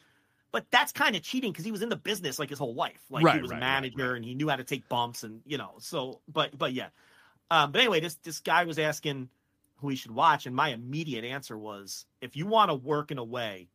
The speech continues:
Speaker 1: that nobody's working today and, and where you'll stand out, watch Ole Anderson tapes and just watch the basics of how Ole Anderson does the basics." And he was, like,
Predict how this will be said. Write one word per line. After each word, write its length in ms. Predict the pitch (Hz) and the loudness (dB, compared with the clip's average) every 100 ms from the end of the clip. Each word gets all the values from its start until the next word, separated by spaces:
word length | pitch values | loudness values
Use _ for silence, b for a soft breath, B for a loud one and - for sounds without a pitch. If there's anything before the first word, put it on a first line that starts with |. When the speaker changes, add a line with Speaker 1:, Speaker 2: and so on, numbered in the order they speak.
| _ - | _ -10
Speaker 1:
that 120 | 123 | -8
nobody's 600 | 120 135 160 151 135 113 | -2 2 2 2 -2 -4
working 320 | 127 123 120 | -6 -6 -10
today 500 | - 117 113 95 90 _ | -8 -6 -4 -6 -12 _
and, 380 | 113 110 107 107 110 | -10 -8 -10 -14 -12
and 300 | 110 104 110 | -12 -12 -6
where 180 | 127 117 | -4 -4
you'll 180 | 117 | -6
stand 460 | 113 - 147 131 104 | -8 -2 0 0 0
out, 280 | 127 107 92 _ _ _ _ _ - | 0 -2 -4 _ _ _ _ _ 2
watch 240 | 190 220 | 4 4
Ole 300 | - 370 160 | -2 0 0
Anderson 400 | 123 196 - - | 0 -2 -2 -10
tapes 480 | - 80 - - - _ _ - | -18 -20 -18 -18 -18 _ _ -8
and 140 | 139 | -6
just 160 | 151 - | -6 0
watch 400 | 135 180 - - | 4 4 0 -8
the 80 | 123 | -8
basics 720 | - 143 185 - - - - | -4 -4 -4 -10 -10 -12 -10
of 120 | 120 | -6
how 160 | 123 131 | 0 0
Ole 320 | 135 151 143 | 0 -4 -4
Anderson 340 | 143 131 127 117 | -6 -8 -10 -4
does 260 | 127 131 | -2 -2
the 80 | 113 | -6
basics." 540 | 113 131 - 85 - - b b b b b _ | -6 -6 -8 -14 -18 -18 b b b b b _
And 340 | 143 135 127 113 _ _ _ _ _ | 0 2 0 -8 _ _ _ _ _
he 200 | - 226 | -4 -2
was, 220 | 294 285 | -2 2
like, 240 | 190 175 | 4 4